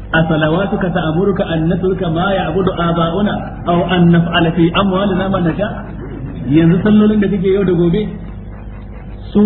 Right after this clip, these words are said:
ne suka umarce ka ka rinka yin abin da kake din nan, ko ka sa mu yin abin da muka ga dama cikin dukiyoyinmu, ko kuma mu ki bautawa abin da iyayen su, yanzu sallar ka sai ta maka wannan wahayi?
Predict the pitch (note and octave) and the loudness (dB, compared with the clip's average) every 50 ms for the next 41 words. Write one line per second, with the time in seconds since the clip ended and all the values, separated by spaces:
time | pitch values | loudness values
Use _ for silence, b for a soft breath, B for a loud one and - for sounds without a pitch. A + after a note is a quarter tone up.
0 | G#3+ A3+ A3 G#3+ F#3+ E3+ E3+ G#3+ G#3 G#3 G3+ G3 - F3 F3 F3 E3+ E3 E3 E3 | 6 6 4 4 4 2 2 0 -2 -2 -2 -2 0 2 4 4 4 4 4 2
1 | E3 G3 G#3+ G#3 G#3 F#3 E3+ E3+ E3+ F#3+ G#3 - F#3 G3 G3 - E3+ E3 G3+ G3+ | 0 0 -2 -2 -2 -2 -2 0 0 0 0 0 -2 -4 -4 -4 -4 -4 -4 -4
2 | F#3+ F3 F#3+ F3+ F#3+ F#3 - G3 G#3 G3+ E3+ - - - - - - - F#3+ G#3 | -4 -4 -4 -4 -4 -4 -4 -2 -2 -2 -2 -4 -6 -10 -12 -6 0 2 4 4
3 | G#3+ G#3 G#3 F3+ E3 - A3 G#3+ G#3 G3 - E3 E3 E3 D#3+ - - - - - | 4 2 2 0 0 0 0 0 2 2 4 4 4 4 2 0 -4 -8 -12 -6
4 | - F#3 G#3 A3 A3+ G#3+ G3 - - D#3 D3 F3+ G#3 G#3+ F#3 F#3+ G3 F#3 F#3 F3 | 0 2 4 4 4 4 2 2 0 -2 0 2 2 2 2 2 2 2 2 2
5 | D#3 F#3 F3+ F#3+ F#3+ G3 G3 G3+ G3 G3 - - - - - G3 F3 G#3 G3 F#3 | 0 2 2 2 2 4 2 2 2 0 -2 -6 -8 -8 -8 -6 -6 -4 -2 -2
6 | G#3+ G3+ E3+ - G3+ G3+ G#3 G#3+ G#3+ G3 D3 - - - - - - F#3 F#3+ F#3+ | -2 -2 -2 0 0 0 0 0 0 -2 -2 -4 -8 -12 -14 -2 0 0 2 2
7 | G3+ G#3+ G#3+ G3 F3+ - G3+ G3 G3+ G#3 F#3 - - G3 G#3 G#3+ G#3 G#3 - E3 | 2 2 4 4 2 2 0 0 0 0 2 2 0 0 2 2 0 0 0 -2
8 | F3 G#3 F#3+ - - G3 G3+ F#3+ F#3+ F#3 E3+ F#3+ - - C#3 D3 E3 F3+ - G#3+ | -2 -2 -2 -2 -2 -2 -2 -2 -2 -4 -4 -6 -4 -2 0 0 2 2 0 0
9 | A3 A3 G#3 - F3 F3 G3+ F#3 G#3+ G#3+ G#3 G#3 G#3 G3+ G3 F#3+ G3 G#3 G3+ G3+ | 0 0 0 0 0 0 0 0 0 0 0 0 0 0 0 0 -2 0 0 0
10 | G#3+ | -2